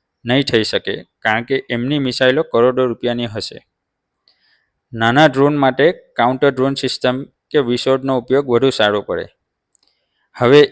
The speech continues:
એ કોણ નક્કી કરશે કે ડ્રોન નાનું છે કે મોટું, કે પછી ફાઇટર એરક્રાફ્ટ છે કે મિસાઇલ? આ કામ આકાશ તીરનું છે. આકાશ તીરને ડી આર ડી ઓ અને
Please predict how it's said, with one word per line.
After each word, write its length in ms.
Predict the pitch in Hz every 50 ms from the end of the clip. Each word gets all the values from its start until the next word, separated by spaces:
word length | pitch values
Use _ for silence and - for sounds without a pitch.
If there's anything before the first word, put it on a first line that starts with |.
| - 143
એ 20 | 139 143 139 143
કોણ 200 | - 151 160 156 147
નક્કી 280 | 139 143 - 151 139 131
કરશે 280 | 135 131 127 - 147 151 151 147 -
કે 80 | 151 147 127
ડ્રોન 240 | 117 110 117 127 143 135 117
નાનું 320 | 110 113 117 139 151 -
છે 140 | - 143 147 143 -
કે 60 | 147 143 131
મોટું, 300 | 117 117 110 - 107 98 98 _ _ _ _ _ _ _ _ _ _ -
કે 80 | 131 127
પછી 300 | 127 127 120 - 143 131 -
ફાઇટર 300 | - 117 117 120 - 139 - - 127
એરક્રાફ્ટ 380 | 123 - 139 135 135 131 - -
છે 100 | 143 147 160 - _ _ _ -
કે 80 | - 143 123 117
મિસાઇલ? 360 | 117 - - 120 104 95 104 110 - _ _ _ _ _ _ _ _ _ _ _ _ _ _ _ _ _ -
આ 160 | - 135 151 147 -
કામ 140 | 127 131 147 160 - - 120
આકાશ 280 | 120 - 151 143 131 - -
તીરનું 340 | - 135 127 131 123 117 113 104 -
છે. 80 | - - - _ _ _ _ _ _ _ _ _ _ _ _ _ _ _ _ _ _ _ _ -
આકાશ 340 | 107 113 - 156 160 156 - -
તીરને 380 | 143 131 131 127 123 123 127 147 - _ _ _ _ _ -
ડી 200 | 127 120 120 131 139
આર 80 | 143
ડી 200 | 143 143 151 151 156 160
ઓ 20 | - - -
અને 140 | 139 135 139